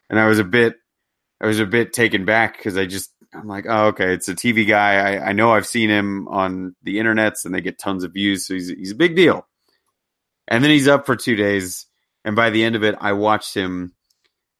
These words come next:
clean up after himself the entire time he was cooking. He swept the shop multiple times when they would make messes. Did a great job with his welding, first time welding, and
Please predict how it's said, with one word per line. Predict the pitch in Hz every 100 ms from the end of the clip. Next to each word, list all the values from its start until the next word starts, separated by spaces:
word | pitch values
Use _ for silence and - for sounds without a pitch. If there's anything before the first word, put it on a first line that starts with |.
| _ _ _ -
clean | 127 143
up | 139 123
after | 113 117
himself | 107 113 101
the | 107
entire | 98 107 104
time | 98 101
he | 98
was | 92 -
cooking. | 98 87 90 95 _ _ _
He | - 104
swept | - - 104 123 - -
the | 101
shop | - 107 101 -
multiple | 95 104 117 110 98
times | - 90 101 147 175 - -
when | 98 98
they |
would | 95 92
make | 98 98 98
messes. | 107 - 143 147 - _ _ _ _ _ _ -
Did | 113
a | 107
great | 123 147
job | 120 131 127 113
with | 107 110
his | 95
welding, | 104 127 104 101 104
first | - 110 -
time | 101 98
welding, | 104 92 92 101 _ _ _ _ _ _ _ _ _
and | 113 110 104 101 95